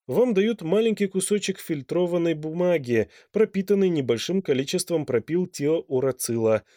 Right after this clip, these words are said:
который вы должны положить на язык. Одни люди, не дегустаторы,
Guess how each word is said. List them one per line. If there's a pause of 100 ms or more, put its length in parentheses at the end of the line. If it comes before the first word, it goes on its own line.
(120)
который
вы
должны
положить
на
язык. (380)
Одни
люди,
не
дегустаторы,